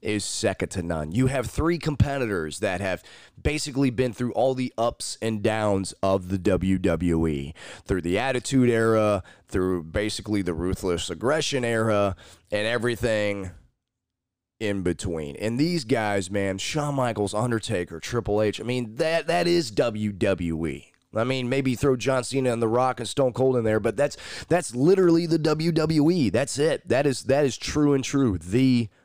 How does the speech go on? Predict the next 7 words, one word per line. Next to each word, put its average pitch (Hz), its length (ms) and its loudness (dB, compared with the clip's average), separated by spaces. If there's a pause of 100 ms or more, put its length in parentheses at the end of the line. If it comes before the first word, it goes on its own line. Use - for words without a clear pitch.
(160)
World 110 320 2
Wrestling 101 360 0
Entertainment 87 540 -4
Company. 82 400 -6 (720)
And 120 140 -2
these 131 160 0
guys 113 340 -2